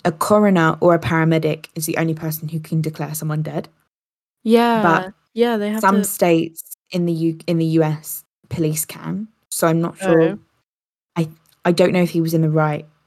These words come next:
Speaker 1: I'm just gonna assume he's not <laughs> 'cause he sounds like a shifty
Speaker 2: Yeah.
Speaker 1: guy.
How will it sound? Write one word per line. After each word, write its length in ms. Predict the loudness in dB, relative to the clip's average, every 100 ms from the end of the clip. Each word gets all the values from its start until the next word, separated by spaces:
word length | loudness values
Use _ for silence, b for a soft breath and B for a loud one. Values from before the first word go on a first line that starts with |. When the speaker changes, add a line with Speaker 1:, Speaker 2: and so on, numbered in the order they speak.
| _ _ _ _ -6
Speaker 1:
I'm 100 | 0
just 120 | 0 0
gonna 120 | -2
assume 200 | -2 -4
he's 140 | -6
not 200 | -8 -10 -16 _ -6
<laughs> 240 | -6 -2
'cause 200 | 0 2
he 80 | 2
sounds 240 | 2 4
like 120 | 4 0
a 40 |
shifty 320 | 0 0 0
Speaker 2:
Yeah. 60 | 0
Speaker 1:
guy. 240 | -2 -6